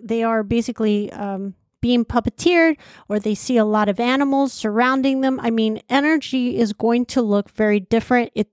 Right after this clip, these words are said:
it doesn't have any limitations. And again, if you were looking at energy just the way it was, then it would just be kind of boring. But here, it, it, it kind of manifests in symbolism,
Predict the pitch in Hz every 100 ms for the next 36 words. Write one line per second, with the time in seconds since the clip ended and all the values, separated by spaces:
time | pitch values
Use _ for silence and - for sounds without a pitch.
0 | - 220 233 233 254 - 233 233 226 220
1 | 208 196 - 262 269 - 269 262 - -
2 | - - - 220 220 214 226 202 240 208
3 | - - 240 254 262 262 - 254 220 -
4 | 285 294 302 208 208 208 220 226 - 214
5 | 208 190 - 262 285 220 208 - _ _
6 | - 226 220 220 233 233 196 226 208 _
7 | - 220 208 - - 208 196 202 202 196
8 | 185 190 _ _ - 220 - - 302 311
9 | 233 226 - 214 - 220 214 - - -
10 | 277 247 226 233 240 - 208 202 - 202
11 | - - 285 269 269 262 247 269